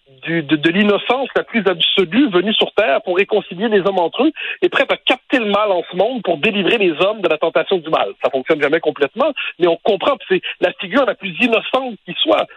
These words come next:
Je veux dire, sous le signe de l'horreur, il y a quelque chose de beau dans le catholicisme. Normalement, Dieu, dans les, les traditions religieuses, c'était toujours une figure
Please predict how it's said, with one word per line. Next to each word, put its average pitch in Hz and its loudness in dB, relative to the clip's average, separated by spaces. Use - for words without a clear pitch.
Je 156 -18
veux 156 -4
dire, 190 2
sous 233 -2
le 196 0
signe 240 -2
de 196 4
l'horreur, 208 2
il 196 2
y - 4
a 196 0
quelque - 0
chose 320 2
de 170 2
beau 196 0
dans 170 4
le 143 -4
catholicisme. 151 -2
Normalement, 202 0
Dieu, 175 0
dans 175 0
les, 131 2
les 120 -10
traditions 151 -2
religieuses, 175 0
c'était - 0
toujours 180 2
une 151 -6
figure 156 0